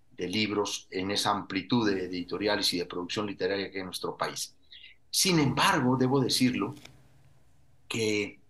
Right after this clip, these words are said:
ante, ante lo que yo he visto estos dos años, eh, lo que ha significado el prian en Chihuahua, esa brutal regresión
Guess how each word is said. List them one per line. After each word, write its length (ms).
ante, 800
ante 400
lo 160
que 140
yo 120
he 80
visto 540
estos 360
dos 280
años, 480
eh, 260
lo 180
que 100
ha 60
significado 1000
el 100
prian 300
en 160
Chihuahua, 680
esa 280
brutal 480
regresión 1120